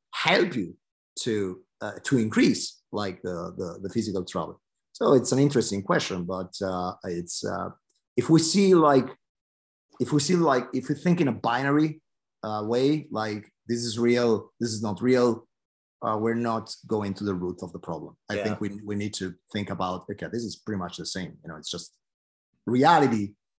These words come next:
Speaker 1: is a consensus between individuals.
Speaker 2: Yeah.
Speaker 1: Nothing is real per se.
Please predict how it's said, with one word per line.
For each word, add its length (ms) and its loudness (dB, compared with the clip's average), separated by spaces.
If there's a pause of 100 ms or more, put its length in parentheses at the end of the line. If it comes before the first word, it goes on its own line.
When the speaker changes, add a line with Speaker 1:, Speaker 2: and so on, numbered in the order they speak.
Speaker 1:
is 100 -2
a 80 0
consensus 640 -2
between 340 -6
individuals. 640 -6
Speaker 2:
Yeah. 80 -4
Speaker 1:
Nothing 380 -2
is 220 -8
real 400 -4 (260)
per 140 -4
se. 300 -4